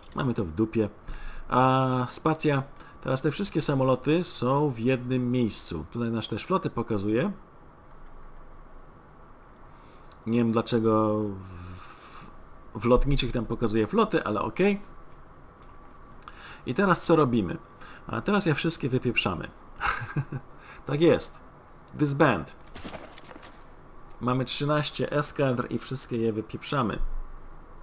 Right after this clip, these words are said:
Bye bye. Am, czy one, czy one zostały zlikwidowane, czy je wszystkie trzeba budować na nowo? Nie, ponieważ pamiętamy, że jak produkujemy, am,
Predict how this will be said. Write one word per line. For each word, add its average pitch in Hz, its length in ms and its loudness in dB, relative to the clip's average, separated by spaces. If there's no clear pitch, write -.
Bye 135 240 8
bye. 110 480 8
Am, 131 600 10
czy 147 160 4
one, 185 280 4
czy 151 160 2
one 175 140 4
zostały 151 260 2
zlikwidowane, 135 440 2
czy 147 120 0
je 127 60 4
wszystkie 160 300 -2
trzeba 139 180 0
budować 135 380 0
na 127 60 -2
nowo? 143 300 2
Nie, 160 240 4
ponieważ 127 320 0
pamiętamy, 135 480 0
że 123 100 0
jak 117 100 -2
produkujemy, 135 720 2
am, 110 680 0